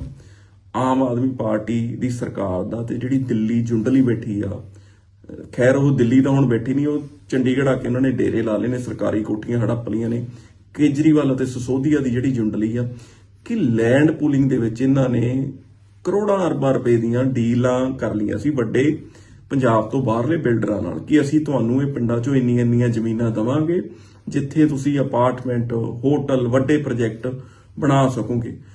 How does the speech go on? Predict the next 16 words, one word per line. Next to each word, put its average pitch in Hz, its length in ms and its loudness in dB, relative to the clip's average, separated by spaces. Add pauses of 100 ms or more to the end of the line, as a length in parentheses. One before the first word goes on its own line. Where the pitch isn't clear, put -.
(240)
ਹੁਣ 202 120 2
ਉਹਨਾਂ 202 480 2
ਨਾਲ 214 160 0
ਕਮਿਟਮੈਂਟ 160 520 2
ਕੀਤੀ 160 400 -4
ਸੀ 175 140 -4
ਤੇ 208 280 -6
ਉਹ 208 240 4
ਪੈਸੇ 151 360 4
ਇਹਨਾਂ 156 200 6
ਨੇ 185 100 2
ਲਏ 139 200 6
ਹੋਏ 113 180 2
ਸੀ 95 180 -6
ਉਹਨਾਂ 113 160 -2
ਤੋਂ - 160 -8